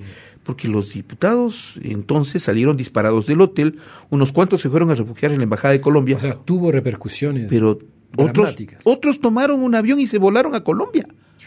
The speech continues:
Speaker 2: Pero,
Speaker 1: Y
Speaker 2: ¿y,
Speaker 1: es-
Speaker 2: y ese no, no, no fue un error determinado por el apuro?
Speaker 1: Ese fue un error por falta de rigor periodístico.
Speaker 2: Rigor, no apuro.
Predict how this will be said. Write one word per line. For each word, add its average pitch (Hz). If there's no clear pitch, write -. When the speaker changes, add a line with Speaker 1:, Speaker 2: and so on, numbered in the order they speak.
Speaker 2:
Pero, 175
Speaker 1:
Y 170
Speaker 2:
¿y, 165
Speaker 1:
es- 165
Speaker 2:
y 226
ese 247
no, 226
no, 196
no 185
fue 240
un 220
error 180
determinado 160
por 170
el 131
apuro? 240
Speaker 1:
Ese 190
fue 185
un 180
error 170
por 131
falta 160
de 127
rigor 123
periodístico. -
Speaker 2:
Rigor, 117
no 143
apuro. 120